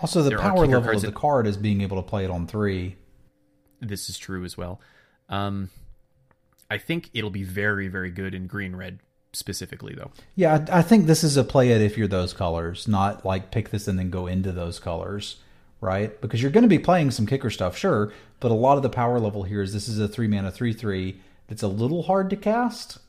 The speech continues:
Speaker 1: uh, but you wanna be able to take advantage of that three mana three three. So I think this is a, like,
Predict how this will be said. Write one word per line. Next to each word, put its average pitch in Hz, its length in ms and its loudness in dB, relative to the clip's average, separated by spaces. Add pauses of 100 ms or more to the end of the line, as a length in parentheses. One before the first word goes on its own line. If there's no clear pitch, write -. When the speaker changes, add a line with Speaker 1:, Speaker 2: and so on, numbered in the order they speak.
Speaker 1:
uh, 113 120 0
but 107 160 -2
you 120 120 2
wanna 131 160 2
be 123 80 0
able 113 140 0
to 113 60 0
take 113 200 -2
advantage 104 400 0
of 98 60 0
that 95 180 -2
three 104 160 0
mana 90 240 -2
three 92 260 -6
three. 90 400 -8 (300)
So - 160 -2
I 104 40 4
think 156 220 -2
this 139 180 0
is 117 160 0
a, 104 180 4
like, 98 360 -4